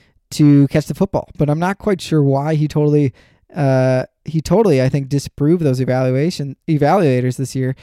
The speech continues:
when he had twenty-six catches for two hundred fifty-two yards and five touchdowns in twenty nineteen. Taylor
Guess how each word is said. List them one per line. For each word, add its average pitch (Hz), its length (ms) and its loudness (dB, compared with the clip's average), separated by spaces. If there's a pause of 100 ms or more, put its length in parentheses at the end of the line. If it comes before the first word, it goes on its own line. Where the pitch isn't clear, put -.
(200)
when 156 100 -2
he 160 40 2
had 165 80 0
twenty-six 160 440 -4
catches - 320 -6
for 156 100 -8
two - 140 -8
hundred 156 160 -8
fifty-two 147 340 -6
yards 135 520 -2
and 127 180 -8 (200)
five 143 180 -4
touchdowns 120 420 -4
in 127 60 -12
twenty 135 200 -10
nineteen. 131 360 -12
Taylor 165 380 0